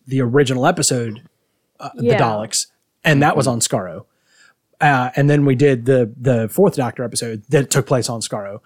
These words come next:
Speaker 1: So we've been there, but if you're watching it, you know, as it came out and everything, we haven't been to
Speaker 2: Mm-hmm.
Speaker 1: Skaro for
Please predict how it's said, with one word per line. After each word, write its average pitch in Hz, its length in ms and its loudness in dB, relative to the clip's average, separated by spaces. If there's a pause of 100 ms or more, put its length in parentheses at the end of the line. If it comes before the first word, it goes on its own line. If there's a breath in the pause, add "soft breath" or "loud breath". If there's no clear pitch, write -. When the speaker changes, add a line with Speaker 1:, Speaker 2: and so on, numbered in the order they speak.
(460 soft breath)
Speaker 1:
So 131 200 2
we've 139 440 2
been 117 180 0
there, 98 280 -14 (200)
but 139 380 0 (640)
if 147 160 0
you're 160 140 4
watching 170 300 0
it, 143 180 -4
you 160 80 0
know, 120 300 -2
as 147 200 2
it 127 140 -4
came 123 240 0
out 214 160 0
and 135 100 -8
everything, 110 560 -12
we 143 140 2
haven't 180 260 2
been 151 160 2
to 131 80 -4
Speaker 2:
Mm-hmm. - 140 -2
Speaker 1:
Skaro 120 380 0 (120)
for 110 320 -2